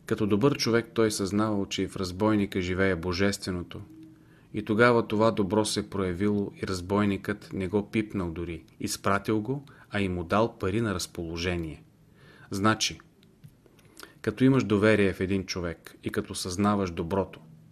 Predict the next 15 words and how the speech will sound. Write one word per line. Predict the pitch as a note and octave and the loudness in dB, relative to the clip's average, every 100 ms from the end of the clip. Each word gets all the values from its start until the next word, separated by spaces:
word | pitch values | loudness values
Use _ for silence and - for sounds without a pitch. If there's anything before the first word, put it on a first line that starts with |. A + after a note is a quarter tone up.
| _ | _
божественото | F2 F2 F#2+ A2+ A#2+ - F#2+ E2+ F2+ | -8 -2 4 4 4 0 -6 -6 -10
в | - | -10
него, | E2+ E2 - _ _ _ _ - - _ _ - | -8 -8 -14 _ _ _ _ -20 -20 _ _ -10
и | A2 | -2
той | D3 B2+ | 2 2
вярва | G2 E2+ E2 | 0 -4 -8
в | - | -12
теб. | - - _ - _ _ _ _ _ _ _ _ _ _ _ _ _ _ _ _ _ | -14 -14 _ -20 _ _ _ _ _ _ _ _ _ _ _ _ _ _ _ _ _
Докато | G#2 G#2 G#2 G2+ | -4 -2 -2 -2
се | - | 0
научи | G#2+ A#2+ C3 - | 4 4 2 -2
човек | - G#2+ A2 A2 | -2 0 0 0
на | G2 | -2
това | A2+ G#2 | 0 0
изкуство, | - - G2+ - - | -2 -6 -8 -8 -14